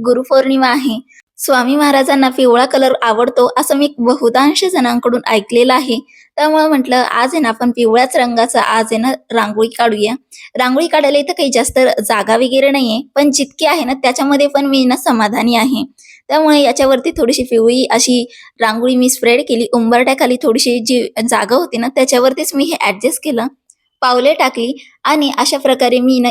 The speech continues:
इथे दीपपूजन वगैरे सगळं करून घेतलं, धूप दाखवला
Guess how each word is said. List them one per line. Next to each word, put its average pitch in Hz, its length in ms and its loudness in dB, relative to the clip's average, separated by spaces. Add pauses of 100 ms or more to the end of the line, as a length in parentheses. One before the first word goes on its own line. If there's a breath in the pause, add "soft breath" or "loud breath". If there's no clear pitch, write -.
इथे 240 440 0
दीपपूजन 247 840 -2
वगैरे 233 320 2
सगळं 226 340 -2
करून 247 260 0
घेतलं, 226 260 -2
धूप 247 280 0
दाखवला 240 580 0